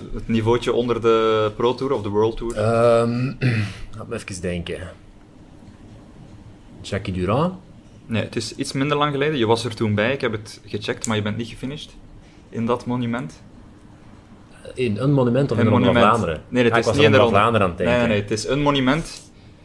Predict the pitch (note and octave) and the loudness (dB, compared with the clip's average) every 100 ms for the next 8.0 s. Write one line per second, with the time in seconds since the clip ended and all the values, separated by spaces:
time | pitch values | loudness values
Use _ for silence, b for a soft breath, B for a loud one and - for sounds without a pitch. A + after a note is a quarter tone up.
0 | B - G#2 A2 A#2+ A#2+ G#2+ G#2+ A#2 C#3 | B -14 -6 -2 2 2 2 4 2 0
1 | - A2+ G#2 G#2+ G#2+ G#2 G2 G2 F#2 F#2 | -2 0 2 2 2 0 -2 -2 -4 -8
2 | - - - - - G#2+ A2+ A2 A2+ A2 | -18 -20 -20 -14 -4 0 -2 -2 -2 0
3 | C3 A#2+ A2 G#2+ G#2 G#2+ A#2 G#2+ F#2+ F#2+ | 0 -2 -2 -4 -6 -6 -6 -6 -8 -6
4 | G2+ G#2 F#2+ G#2+ G#2+ G#2 G2+ - G2 G2 | -6 -4 -2 -2 -4 -8 -10 -8 -8 -6
5 | G#2 - - - - - - B B - | -10 -10 -18 -16 -16 -16 -18 B B -18
6 | - - - - - - G2+ A2+ A2+ - | -10 -8 -8 -12 -12 -6 0 0 -2 -6
7 | C3+ G2 G#2 - - A2+ G2 A#2+ - | -8 -8 -8 -8 -6 -2 0 0 -2